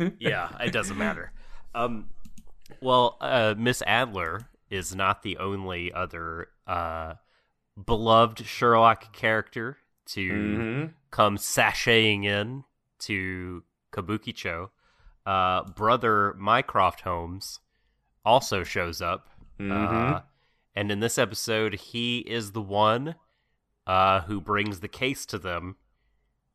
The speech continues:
Speaker 2: Um, gosh.
Speaker 1: Mycroft, to my memory, was not actually in the original story at all.
Speaker 2: <laughs> Is he just a totally new creation?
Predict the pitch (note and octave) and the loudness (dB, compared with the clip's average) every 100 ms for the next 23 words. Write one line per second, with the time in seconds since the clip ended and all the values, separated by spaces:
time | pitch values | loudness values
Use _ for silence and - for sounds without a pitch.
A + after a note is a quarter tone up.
0 | _ G2+ F#2+ F2+ F2 F2 - _ _ _ | _ 2 2 2 -4 -10 -14 _ _ _
1 | _ _ _ _ _ _ _ G#2 F#2+ F2+ | _ _ _ _ _ _ _ 4 4 2
2 | - - - _ _ _ _ C3+ C#3 E3 | -4 -10 -14 _ _ _ _ 2 4 6
3 | F#3 E3 D3 C3+ B2 G#2+ B2 A#2+ G#2 G2+ | 4 2 4 4 4 2 0 0 -2 0
4 | G#2 A#2+ A#2 - - G#2+ G#2+ G#2 G#2+ G2+ | 2 2 0 0 -2 0 0 0 0 -2
5 | F#2 F#2 F2 F2+ F#2 E2+ - F#2 D#2+ C#2+ | -2 -4 -4 -6 -6 -2 -2 -2 -4 -6
6 | - _ _ _ _ G2 G2 F2 D2 C#2 | -12 _ _ _ _ -2 0 0 -2 -8
7 | _ _ _ _ _ - - - B4 B4+ | _ _ _ _ _ -14 -8 -4 -2 -2
8 | C5 - G#5+ E4 E4 - B3+ A#3+ - B3 | -4 -8 -6 -4 -4 -6 -8 -8 -10 -4
9 | D4 C#3 C#3 C3 A2+ A2+ - B2 G2+ A2 | 0 2 2 0 0 -2 -2 -4 -2 -4
10 | - B3+ | -8 -16